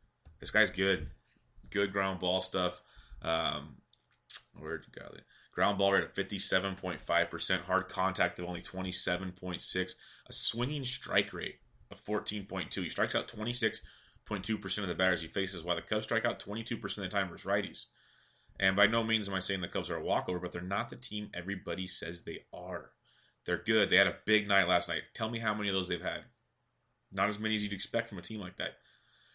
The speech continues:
Lefties do hit three twenty-eight off Godley. Righties only two eighty-seven. Rizzo double donged last night.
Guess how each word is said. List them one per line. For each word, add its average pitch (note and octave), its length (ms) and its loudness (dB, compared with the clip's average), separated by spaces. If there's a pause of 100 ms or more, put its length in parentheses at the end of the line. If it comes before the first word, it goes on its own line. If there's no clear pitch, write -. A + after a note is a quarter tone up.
(140)
Lefties G#2 340 2
do G#2+ 120 0
hit A2 140 0
three A2 140 -2
twenty-eight G2+ 360 0
off F#2 180 0
Godley. F2 300 2
Righties F2+ 360 0
only A2+ 160 -4
two A2+ 200 2
eighty-seven. F#2+ 500 0 (400)
Rizzo G2 280 4
double G2+ 320 2
donged F#2+ 260 0
last - 220 -6
night. - 180 -8